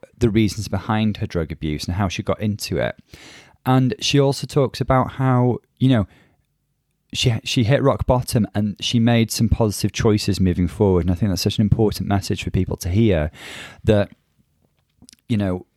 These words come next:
we all wish that we could wave a magic wand and make people's drug abuse problems vanish, but that's not the way it works, sadly. Um, there's no,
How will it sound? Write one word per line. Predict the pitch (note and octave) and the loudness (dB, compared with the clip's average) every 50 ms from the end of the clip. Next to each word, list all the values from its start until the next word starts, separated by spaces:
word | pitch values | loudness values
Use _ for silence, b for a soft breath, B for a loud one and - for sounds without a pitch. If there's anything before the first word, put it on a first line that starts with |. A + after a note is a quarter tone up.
| _ | _
we | - A2+ A#2+ A#2+ | -2 0 2 4
all | A#2 A2+ A2+ G#2+ | 6 6 6 4
wish | F#2+ G#2 G2+ G2 D#2+ - - - - - - | 4 2 2 2 0 -2 -4 -4 -4 -2 -2
that | A#2 - - | -2 0 0
we | G#2+ G2 | 0 -2
could | F#2 - - A2 G2 G2 G2 A2 | -2 -2 0 0 0 0 0 0
wave | F#2+ G#2 G2 F#2+ - | 2 2 2 4 4
a | G2 | 4
magic | F#2+ F2+ F2 - - - - | 2 2 2 -2 -4 -2 0
wand | G#2 G#2 F#2+ F2+ F2 E2+ E2 D#2+ - - - _ - | 2 4 4 4 4 4 2 0 -2 -6 -10 _ 0
and | F2+ F2 F2 F2 F2 F2 E2 - - - _ | 2 2 4 4 4 2 0 -2 -6 -8 _
make | - G2+ F#2+ F#2 F2 - - - - - - | 0 2 2 2 0 -2 -8 -12 -10 -4 -2
people's | - G#2 - - F#2 F2+ F2 F2 E2 - - - _ _ | 0 0 0 2 2 2 2 2 0 -2 -8 -14 _ _
drug | - - G2 E2+ | 0 0 0 2
abuse | F2+ F#2 E2+ D#2+ | 0 0 -2 0
problems | - G#2 F2 - D#2+ D#2+ D2+ | 2 0 0 2 0 -2 0
vanish, | - F#2 F2+ F2 E2 D#2+ - - | 2 2 2 2 2 0 0 -2
but | - D#2 | -4 -4
that's | - F#2 | 0 0
not | G2+ G2+ F#2+ D#2+ - | 2 2 2 2 0
the | - E2+ | 0 -2
way | - E2 D#2+ | 0 0 0
it | C#2 - | 0 0
works, | F2 E2+ E2+ E2 - - - - | 0 2 2 2 0 -2 -4 -2
sadly. | - E2+ D#2 - F2 E2 D#2 D#2 D#2 B B B B B B B B B B - | -2 -2 0 0 0 0 0 -2 -2 B B B B B B B B B B 0
Um, | F#2 F2 E2+ E2+ D#2 | 2 2 2 2 2
there's | G2 F#2 F2 F#2 | 2 2 2 2
no, | F2+ F2 F2 E2+ E2+ E2+ E2+ E2+ - | 4 4 4 4 4 2 2 0 -2